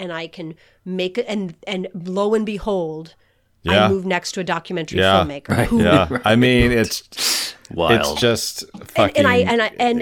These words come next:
Speaker 1: and, and I'm
Speaker 2: crazy.
Speaker 1: never pursuing it in the sense of, like, right now I'm not pursuing acting. I'm never, but I, because I don't, the thing that, that people don't tell you about being an actor is that it, it's not, unless you're famous, you're in a desperate position.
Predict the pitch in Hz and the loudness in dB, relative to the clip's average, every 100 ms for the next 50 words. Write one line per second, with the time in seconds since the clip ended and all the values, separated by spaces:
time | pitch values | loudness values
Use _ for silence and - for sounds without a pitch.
0 | - 262 285 277 277 262 311 381 392 - | 0 2 4 2 4 4 2 2 -2 -4
1 | - - 320 330 311 196 165 185 202 - | -4 -2 2 2 2 0 -4 -4 -6 -4
2 | 233 226 233 202 190 175 - 220 247 240 | -4 -4 -6 -8 -6 -8 -8 -2 0 0
3 | 269 262 180 170 - 185 185 156 156 - | 0 0 0 -2 -4 -6 -4 -6 -8 -12
4 | - 151 175 196 214 226 233 - - _ | -12 -10 -6 -4 -4 -4 -6 -12 -20 _
5 | _ _ - 233 226 226 - 240 - 254 | _ _ -2 0 0 -2 -6 -8 -6 -2
6 | 247 - 247 254 214 - 226 233 - 311 | -2 2 2 2 -2 -8 -12 -10 -6 -4
7 | 311 247 214 214 202 _ 247 240 220 196 | -4 -4 -6 -6 -6 _ -8 -4 -4 -4
8 | 208 196 226 226 208 208 214 196 185 214 | -4 -2 -2 -2 -4 -4 -4 -2 -4 -6
9 | 277 277 285 _ _ _ _ _ - 226 | -6 -6 -6 _ _ _ _ _ -4 -4
10 | - 240 226 214 - 240 - 240 - 247 | -4 -6 -6 -6 -6 -8 -10 -12 -6 -6
11 | 254 294 - _ _ 240 247 320 - 277 | -4 -8 -10 _ _ -4 -2 -2 -2 -2
12 | - - 320 339 262 175 170 - - - | -4 -6 -4 -2 -2 -4 -6 -8 -10 -14
13 | _ _ _ _ _ _ _ _ _ _ | _ _ _ _ _ _ _ _ _ _
14 | 247 285 285 269 226 180 277 285 - - | -4 -2 0 0 0 -2 -6 -4 -4 -4
15 | 226 - 196 160 190 262 - 139 - | -6 -6 -8 -6 -4 -2 -4 -6 -16